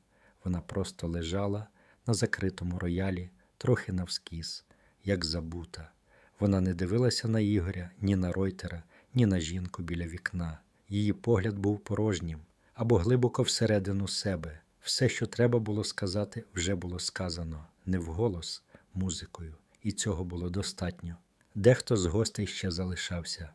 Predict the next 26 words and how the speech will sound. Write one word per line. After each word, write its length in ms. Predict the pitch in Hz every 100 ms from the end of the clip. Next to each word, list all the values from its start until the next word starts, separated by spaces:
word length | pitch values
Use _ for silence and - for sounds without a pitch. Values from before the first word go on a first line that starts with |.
| _ _ -
Можливо, 380 | 113 131 135 107
з 100 | -
поваги, 560 | 92 82 82 69 78 - _ _ 110
можливо, 420 | 101 107 95 92
з 80 | 87
мовчання. 680 | 90 - - 82 78 71 - _ - - -
А 120 | 92
може, 480 | 95 95 87 85 85 - -
бо 160 | 104 113
іноді 420 | 98 95 90 95
просто 440 | - 107 - -
хочеться 520 | - 95 90 - -
бути 340 | 85 92 - 90
частиною 640 | - 85 - 95 92 92
чогось 460 | 90 98 76 95 -
справжнього. 800 | - - 90 80 76 78 78 82 _ _ _ -
Напруга 520 | 113 - 92 76 85
зникла. 540 | 82 85 - 82 76 _ - - -
Шоу 380 | - - 110 101
завершилося. 880 | 95 98 95 - 92 90 - 82 - _ - - - -
Лишилося 580 | 107 - 110 110 - 92
тільки 380 | - 90 - 85
відчуття, 560 | 85 - - 98 104 - - -
що 220 | - 101
щось 400 | - 95 - -
скінчилося, 880 | - - 92 87 - 87 82 -